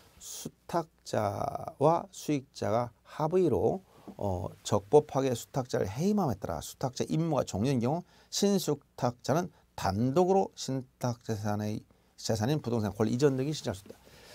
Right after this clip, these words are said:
자, 신탁 등기를 재신탁하더라도 전부 다 수탁자 단독 신청으로 신탁 등기를 하는 것이에요. 그래서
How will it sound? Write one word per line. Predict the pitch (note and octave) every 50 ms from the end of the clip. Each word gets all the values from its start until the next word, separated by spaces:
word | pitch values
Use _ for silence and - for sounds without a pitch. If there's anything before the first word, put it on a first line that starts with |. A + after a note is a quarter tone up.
| - -
자, | - A2+ G#2 G2
신탁 | - - - G3+ G3+ - - G3+ F#3+ F#3 - -
등기를 | E3 D#3 C#3+ C3+ A#2+ A#2+ B2 C#3+ C#3 C#3
재신탁하더라도 | - - A#2+ A#2+ C3+ D3 F3 F#3+ - F3+ E3 E3+ C#3+ C#3 A#2+ G#2+ F#2+
전부 | - - D3+ F3 F3+ F#3 F3+ E3+ E3
다 | E3+ F3 F3+ F3 - - _ _ _ _
수탁자 | - - D#3 D#3 _ - - C#3+ - - D3 C3+
단독 | - - - A2 A#2 A#2+ C3+ C#3+ D3+ D#3+ D3 -
신청으로 | - C3+ B2 A#2+ - - - A#2 B2+
신탁 | B2+ - C3+ C3 C3 - - B2+ - _
등기를 | - A2 G#2 A#2 C3
하는 | A#2+ C3 D3+ E3 E3 D#3
것이에요. | B2 G#2 - - - - F#2+ F#2+ - -
그래서 | G2+ G2+ F#2+ F2+ G2+ B2+ E3+ F3+